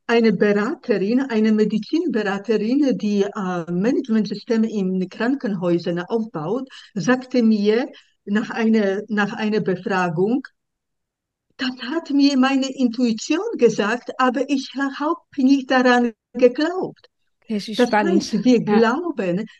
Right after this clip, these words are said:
Speaker 1: nicht an unsere innere Stimme, weil
Speaker 2: Ja.
Speaker 1: diese innere Stimme, diese Intuition,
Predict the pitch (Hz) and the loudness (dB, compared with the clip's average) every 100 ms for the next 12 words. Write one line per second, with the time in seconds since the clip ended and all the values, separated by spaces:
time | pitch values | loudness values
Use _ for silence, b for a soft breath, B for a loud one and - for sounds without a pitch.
0 | - 202 277 - - 262 247 262 254 269 | -2 4 4 2 -2 0 0 0 0 0
1 | 262 269 262 262 269 269 _ 339 311 - | 0 0 0 0 -2 -8 _ -2 0 -2
2 | 131 B B _ 220 214 240 226 254 269 | -8 B B _ 4 4 2 0 0 2
3 | 330 285 226 - _ 240 196 214 330 247 | 2 2 0 0 _ -2 0 -4 -2 -2
4 | 220 254 254 220 247 226 196 - 240 196 | -2 0 0 0 0 -2 -4 -2 0 0
5 | 180 254 | 0 -2